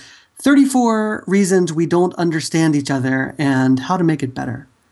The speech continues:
So we wri-, we wrote this book, and it was quite successful. People loved it. We got some great reviews. And then we said, "All right, well, what shall we do next? Let's do an audiobook version of our book." So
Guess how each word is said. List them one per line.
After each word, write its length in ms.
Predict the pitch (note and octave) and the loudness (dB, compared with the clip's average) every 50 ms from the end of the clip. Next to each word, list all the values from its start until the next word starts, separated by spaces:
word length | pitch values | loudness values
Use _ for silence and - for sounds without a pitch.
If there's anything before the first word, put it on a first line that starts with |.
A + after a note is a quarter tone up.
| _ _ _ _ _ _ _ _ - - _ _ _ | _ _ _ _ _ _ _ _ -20 -20 _ _ _
So 500 | - - A3 G#3+ G#3 G3+ G3+ G3+ - - - | -4 -2 0 2 2 2 2 2 0 0 0
we 180 | G3+ A3 A3+ | 2 4 4
wri-, 260 | A#3 A3+ B3 B3+ C4 - | 4 4 2 0 0 0
we 100 | A3+ A3+ | 2 2
wrote 200 | A#3 C#4 E4+ F4 | 4 4 4 2
this 120 | F4+ F#4 F4+ | 0 -2 -2
book, 360 | - D#3+ D3+ D4+ - - - _ _ - _ _ _ - | -2 -2 -2 -2 -6 -10 -20 _ _ -20 _ _ _ -4
and 640 | F#3+ F3+ F3 F3 E3+ E3+ E3 E3 E3 E3 E3 - - - _ _ _ _ _ _ _ _ _ _ _ _ _ _ _ _ _ _ _ | -2 0 2 2 2 2 2 2 0 0 -2 -4 -10 -18 _ _ _ _ _ _ _ _ _ _ _ _ _ _ _ _ _ _ _
it 100 | - E3+ | -10 -6
was 220 | C3+ D#3+ D3+ C3+ C3 - _ | -4 -4 -4 -6 -10 -18 _
quite 260 | - - C3 C#3 C#3+ | -12 -10 -10 -6 -6
successful. 480 | F#3+ F#3 G3 D4+ E4+ - - C#3 B2 B2+ | -2 0 0 0 0 0 -4 -8 -10 -6
People 260 | - D#3 - - E3+ | -4 -4 -4 -2 0
loved 260 | F3+ A#3 D4 C4+ G3 | 0 2 2 0 0
it. 120 | D#3 - - | -2 -2 -2
We 100 | D3 D3 | -2 -2
got 160 | D3+ D3 C#3+ | -2 -4 -4
some 160 | - D3 C#3+ | -6 -6 -4
great 200 | C#3 D3 C#3+ C#3+ | -2 -2 -2 -2
reviews. 540 | D3+ E3+ A3+ C#4 C4+ C4+ C4 B3+ B3 B3+ - - - - - - _ _ | 0 2 4 4 4 4 4 2 0 -2 -6 -14 -20 -20 -20 -20 _ _
And 140 | F#3+ F#3+ G3 | 2 2 4
then 120 | G#3 A3+ | 6 6
we 80 | C#4 D#4 | 4 4
said, 200 | C#4+ - F3+ F3+ | 2 0 -2 0
"All 140 | - C4+ D4+ | 0 0 0
right, 180 | B3+ G3 F#3+ | 0 0 0
well, 120 | G3 G3 F#3 | -2 -2 -2
what 180 | E3+ F#3 - | -4 -4 -6
shall 200 | - - A3 A3 | -6 -6 -6 -4
we 100 | A3 A#3 | -4 -6
do 180 | G3 D#3 D#3 D3+ | -4 -4 -2 -2
next? 580 | D#3+ D#3+ D#3 D#3 C#3+ - - - - - - - _ _ - | 0 0 0 -2 -2 -4 -8 -12 -12 -14 -14 -18 _ _ -6
Let's 380 | E3 F#3 G3 A#3+ B3 - - | -2 0 0 0 -2 -4 -8
do 560 | - F3+ D3+ E3+ F#3 C#3+ D3 D3 E3+ A3 - _ _ _ - | -10 -8 -4 -2 0 0 0 0 -2 -6 -8 _ _ _ 0
an 240 | A#3+ A3+ B3+ - - | 2 2 2 0 0
audiobook 640 | B3 C4 D#4 F4+ E4 C4+ G3 E3+ D3+ C#3 D3 C#3+ - | 0 2 4 4 4 4 4 2 0 -2 -6 -8 -8
version 640 | C#3+ C#3+ C#3+ C3+ B2 - C#3 C#3 E3+ A#3 C4 B3+ - _ _ _ - | -6 -6 -6 -6 -6 -6 -6 -4 -4 -4 -4 -6 -12 _ _ _ -6
of 280 | D3+ D3 C#3 C#3+ D3 - | -4 -4 -2 -4 -6 -4
our 140 | - G#3+ A#3 | -2 -2 0
book." 300 | A3 D#4+ C#4 - - - _ _ _ _ _ _ _ _ _ - | 0 -2 -4 -4 -8 -14 _ _ _ _ _ _ _ _ _ -12
So 440 | - - A3+ G#3 G#3 G#3 G#3 G3 | -8 -6 -6 -4 -4 -6 -8 -12